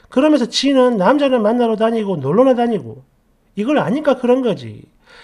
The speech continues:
애들이 너무 시댁에 오래 있으면 싫어요, 저.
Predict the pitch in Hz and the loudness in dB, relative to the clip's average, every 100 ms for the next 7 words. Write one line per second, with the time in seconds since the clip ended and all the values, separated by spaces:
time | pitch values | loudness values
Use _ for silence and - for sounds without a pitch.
0 | - - 233 294 240 220 202 127 180 285 | -12 2 4 4 0 -2 -4 -2 0 2
1 | 320 339 - 302 269 226 254 220 208 247 | 2 0 -2 -4 -4 -2 -2 -2 -4 -6
2 | 214 208 220 214 160 - - 370 381 339 | -4 -4 -6 -6 -8 -6 0 4 4 4
3 | 190 180 170 147 139 135 139 | 2 -2 -6 -8 -12 -16 -18